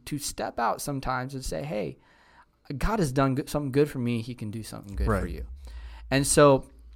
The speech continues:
Speaker 1: I don't, I don't think, in all honesty, I don't think I've ever personally come across someone who's mentioned their testimony that if it's truly a testimony of what God has done for them, that hasn't come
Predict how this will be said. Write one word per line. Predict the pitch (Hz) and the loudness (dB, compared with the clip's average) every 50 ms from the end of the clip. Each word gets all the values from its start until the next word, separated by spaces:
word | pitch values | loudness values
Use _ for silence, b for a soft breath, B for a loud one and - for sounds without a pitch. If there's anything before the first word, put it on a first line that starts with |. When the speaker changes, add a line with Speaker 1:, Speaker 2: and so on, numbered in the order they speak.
| - - - - - - - | -20 -20 -20 -20 -20 -14 -6
Speaker 1:
I | - 180 226 | -2 2 4
don't, | 254 220 180 - | 4 4 4 2
I | - 170 | -2 0
don't | 233 254 170 151 - | 0 0 0 0 0
think, | - 131 127 131 131 - | 0 0 0 0 -2 -6
in | - 135 120 | -6 -4 -2
all | 120 123 120 | 0 0 0
honesty, | 120 123 139 - - - 160 165 | 0 0 -2 -2 -2 0 0 0
I | - - 135 | 0 0 0
don't | 170 196 170 | 0 -2 -2
think | - 156 156 - | -2 -2 -2 0
I've | 147 135 139 | 0 0 0
ever | 120 120 117 - 135 120 113 123 131 b b b b b b b b b - - | 0 0 0 2 2 0 0 0 -4 b b b b b b b b b -6 -2
personally | - - 131 131 127 - - 123 120 120 117 | 2 2 4 4 2 2 0 0 0 -2 -2
come | 107 - - 123 120 127 127 131 139 - - - _ _ - | -4 -4 -2 -2 -2 -2 -4 -4 -6 -8 -14 -20 _ _ -8
across | 120 117 - - - 117 110 120 - | -6 -6 -2 0 2 4 4 2 2
someone | - 151 143 143 156 165 175 | 0 0 0 2 2 2 2
who's | 156 135 131 127 120 113 | 2 0 0 -2 -2 -2
mentioned | 113 117 123 131 - 131 127 120 120 | -2 -2 -4 -4 -4 -4 -2 -2 -2
their | 117 113 | -2 0
testimony | 110 - 120 117 117 - - 147 147 151 160 165 185 190 175 | 2 2 2 2 0 -2 -4 -2 0 2 2 2 2 0 0
that | 160 127 113 110 - B B B B B B B - - - - - - - - _ | 2 2 2 2 0 B B B B B B B -20 -20 -20 -20 -20 -20 -20 -6 _
if | - 139 131 - | 2 2 2 2
it's | 151 131 - - - 175 - - | 0 0 -2 -4 -8 -8 -8 -6
truly | - - - 143 139 139 147 151 143 135 | -6 0 4 6 8 8 8 8 8 6
a | 135 131 | 4 4
testimony | 117 - - - 139 - - - 147 143 143 151 151 156 156 139 | 2 2 4 4 2 2 0 -2 0 2 2 2 2 2 2 0
of | 110 107 | 0 0
what | 131 127 123 - | 2 0 0 2
God | - 120 123 135 135 | 4 6 6 8 8
has | 131 127 | 6 4
done | 123 131 127 127 | 4 2 2 2
for | - - 120 | 2 0 0
them, | 120 131 151 165 | 0 0 2 2
that | 147 120 - - - | 2 2 2 -2 -2
hasn't | - - 151 131 139 135 131 | 2 2 2 4 2 0 -4
come | - - 135 127 123 120 120 120 | -2 0 0 2 2 0 -2 -4